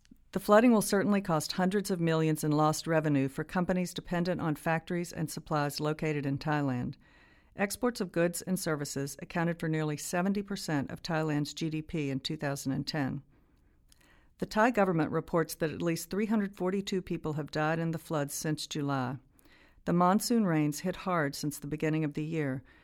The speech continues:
with flooding starting in the north, already deforested, and progressing southward, now affecting more than two-thirds of the nation.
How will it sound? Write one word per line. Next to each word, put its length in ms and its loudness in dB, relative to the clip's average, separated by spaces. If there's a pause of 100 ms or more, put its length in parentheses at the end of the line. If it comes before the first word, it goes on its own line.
(140)
with 120 -2
flooding 380 2
starting 360 0
in 100 2
the 80 2
north, 420 0 (400)
already 300 4
deforested, 800 -2 (320)
and 120 -2
progressing 460 0
southward, 600 -2 (380)
now 200 6
affecting 460 0
more 160 0
than 100 0
two-thirds 540 -2
of 80 -6
the 80 -2
nation. 520 0